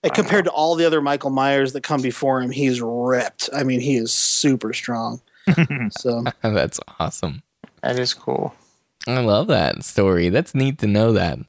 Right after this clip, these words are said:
Speaker 4: I love stuff like that, little tidbits that most of the world doesn't know.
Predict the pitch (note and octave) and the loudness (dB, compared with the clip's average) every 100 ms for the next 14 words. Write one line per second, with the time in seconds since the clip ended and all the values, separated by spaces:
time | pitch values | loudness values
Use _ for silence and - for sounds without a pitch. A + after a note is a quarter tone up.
0 | - - _ D#3 C#3 B2+ - B2+ - F#2+ | -18 -20 _ 0 2 2 0 -4 -2 -2
1 | G2 F2 A2 G2 - G2+ G2 F2 - - | 0 0 0 0 -2 -2 0 -2 -2 -4
2 | E2 - - _ - G2+ G2 - G2 F#2+ | -2 -2 -10 _ 0 2 2 0 -2 2
3 | F2+ F2 - G2 F#2+ E2+ - E2 E2 D#2 | 2 0 -2 0 0 -2 -2 0 0 0